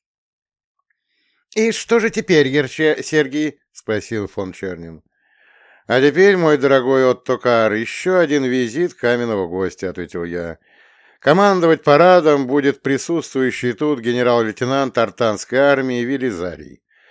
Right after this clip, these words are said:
ибо бросать на это дело русские подразделения генерала Багратиона у меня нет никакого желания». Я расстелил на столе карту, а также портреты Гинденбурга и Людендорфа,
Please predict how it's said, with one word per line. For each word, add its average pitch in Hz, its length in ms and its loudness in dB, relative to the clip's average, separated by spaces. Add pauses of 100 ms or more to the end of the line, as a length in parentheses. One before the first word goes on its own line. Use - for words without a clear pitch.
(360)
ибо 156 260 4
бросать 147 520 4
на 147 60 -2
это 139 200 2
дело 143 320 4
русские 160 460 -2
подразделения 110 720 -2
генерала 107 380 0
Багратиона 101 800 -4 (320)
у - 100 -8
меня 160 260 0
нет 143 260 0
никакого 117 500 -2
желания». 73 580 -12 (1900)
Я 175 320 0
расстелил 147 560 -2
на 123 100 -4
столе 110 320 -4
карту, 151 540 -2
а 113 80 -2
также 110 400 -4
портреты 120 640 -4
Гинденбурга 101 880 -6
и 104 60 -2
Людендорфа, 98 800 -8